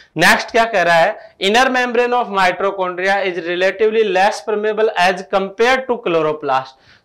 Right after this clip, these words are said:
ये मामला गड़बड़ हो गया, क्योंकि क्लोरोप्लास्ट से आप कंपेयर नहीं कर सकते, दोनों अलग-अलग सेल organelle हैं। और अगर हम बात करते हैं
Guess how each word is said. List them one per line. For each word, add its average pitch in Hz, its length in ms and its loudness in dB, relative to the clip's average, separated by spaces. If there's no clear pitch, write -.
ये 240 220 2
मामला 190 360 2
गड़बड़ 151 340 0
हो 135 100 0
गया, 127 140 -2
क्योंकि 185 240 0
क्लोरोप्लास्ट 226 720 2
से 240 80 0
आप 226 220 2
कंपेयर 202 420 0
नहीं 196 180 0
कर 214 140 -2
सकते, 208 380 -6
दोनों 180 220 4
अलग-अलग 196 420 2
सेल 185 280 0
organelle 180 520 0
हैं। 180 140 -8
और 170 140 6
अगर 220 240 4
हम 240 280 2
बात 190 280 4
करते 214 280 0
हैं 220 80 2